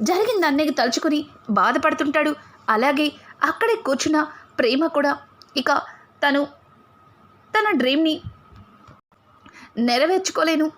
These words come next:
అన్న ఫీలింగ్ అయితే ఇక ప్రేమకి కూడా ఉంటుంది. ధీరజ్ ప్రేమని చూసి జరిగింది గుర్తు చేసుకుని, ఇక ప్రేమ దగ్గరగా వెళ్ళి కూర్చుంటాడు. ఒక్కసారిగా ప్రేమ ఉలిక్కిపడి, "ధీరజ్, నువ్వెప్పుడొచ్చావురా?" అని అడగడంతో,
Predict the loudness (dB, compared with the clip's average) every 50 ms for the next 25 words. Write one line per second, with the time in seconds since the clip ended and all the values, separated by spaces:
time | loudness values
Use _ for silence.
0 | -14 -8 -4 -2 0 2 0 0 -2 -2 -4 -2 0 0 2 2 2 2 0 0
1 | 0 -2 -4 -4 -12 -20 -10 -4 -4 -2 0 0 -2 -2 -4 -12 -20 -20 -20 -20
2 | -20 -20 _ _ -20 -20 -20 -16 -8 -2 0 0 0 0 -2 -4 -2 0 0 2
3 | 2 2 2 0 0 0 0 0 -2 -4 -6 -10 -8 -4 -4 -2 0 0 2 2
4 | 0 -2 -4 -10 -16 -20 -10 -2 0 2 2 2 2 0 -2 -2 -2 -2 -2 -2
5 | -2 -4 -4 -6 -16 -14 -6 -2 0 2 2 2 2 0 0 0 0 -2 -2 -2
6 | 0 0 0 -2 -2 0 0 0 0 -2 -4 -10 -14 -6 -6 -2 -2 0 -2 0
7 | 0 0 0 0 0 0 0 0 0 2 0 2 2 0 0 0 -2 -2 -2 -4
8 | -2 -2 -2 0 0 0 0 -2 -4 -6 -18 -20 -10 -4 -4 -2 0 0 -2 0
9 | 0 0 0 0 0 0 0 0 0 2 2 0 0 -2 -8 -12 -6 -4 0 0
10 | 2 2 2 0 0 0 2 0 0 -2 -4 -12 -20 -16 -8 -4 -2 0 0 2
11 | 2 0 0 -2 -6 -8 -16 -20 -20 -12 -4 -2 -2 0 2 0 0 0 0 -2
12 | 0 0 0 0 2 2 2 2 0 -2 -6 -10 -8 -4 -2 0 2 0 0 -2
13 | -2 -4 -2 0 2 2 2 0 0 0 -2 -2